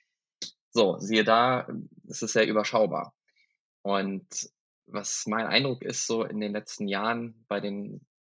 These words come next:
Schulbesuchen, Messebesuchen, äh, viele,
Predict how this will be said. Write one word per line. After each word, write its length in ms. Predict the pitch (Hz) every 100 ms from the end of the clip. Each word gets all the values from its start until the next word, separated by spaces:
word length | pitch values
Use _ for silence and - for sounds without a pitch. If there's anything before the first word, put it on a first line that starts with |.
| -
Schulbesuchen, 560 | - 127 117 110 110 110
Messebesuchen, 800 | 110 120 107 107 107 113 110 - _ _ _ _ _ _ _
äh, 140 | - 104
viele, 800 | - - 127 139 131 127 -